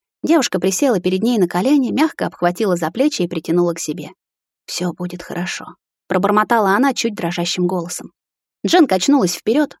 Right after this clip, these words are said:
ткнулась в пахнущие дымом светлые волосы и разрыдалась пуще прежнего. Истерика сошла так же внезапно, как и началась. Оставила после себя странную опустошённость и тишину. Судорожно вздохнув, Дженни высвободилась из объятий, наконец разглядывая, кто перед ней,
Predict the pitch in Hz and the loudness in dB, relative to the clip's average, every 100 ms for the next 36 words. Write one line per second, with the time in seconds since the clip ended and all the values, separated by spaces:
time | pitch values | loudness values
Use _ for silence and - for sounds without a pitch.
0 | - - 285 359 196 - - 247 - 180 | -18 2 6 6 4 -2 0 0 2 0
1 | - 180 180 226 170 - 196 180 170 190 | 0 0 2 2 0 0 -4 0 0 2
2 | 294 254 233 220 _ - 311 196 165 160 | 0 -2 -6 -8 _ 2 2 0 -2 -2
3 | 180 202 180 - 156 - - 165 156 - | 0 0 -4 -8 -8 -8 -6 -8 -8 -12
4 | 175 - _ _ _ _ _ _ _ _ | -14 -18 _ _ _ _ _ _ _ _
5 | _ - 202 - 320 254 185 190 185 254 | _ -4 -2 2 2 2 0 -2 2 0
6 | 226 196 190 170 170 175 220 214 180 156 | 2 0 0 2 2 2 0 0 -2 -2
7 | 170 165 - 175 175 - _ _ _ _ | -2 -2 -4 -6 -8 -14 _ _ _ _
8 | 240 - 339 220 185 220 190 180 247 254 | -2 4 4 4 2 0 0 0 0 0
9 | - 226 247 202 175 175 - 170 - 254 | 0 2 4 4 2 0 -4 -4 0 0
10 | 226 - 175 170 - 175 165 175 _ _ | 0 -4 -8 -6 -2 0 -2 -6 _ _
11 | _ - 180 175 170 170 170 175 175 - | _ -2 0 2 2 2 0 0 -2 0
12 | 269 - 190 330 214 196 254 180 170 156 | -2 -2 2 2 4 0 0 -2 0 0
13 | 151 - 175 160 226 285 226 185 170 160 | -2 -2 -4 0 0 0 0 0 0 0
14 | 247 - 165 - 160 185 175 165 175 147 | 0 -2 -4 -4 -4 0 0 0 -4 -8
15 | 165 165 147 147 - | -8 -8 -8 -10 -12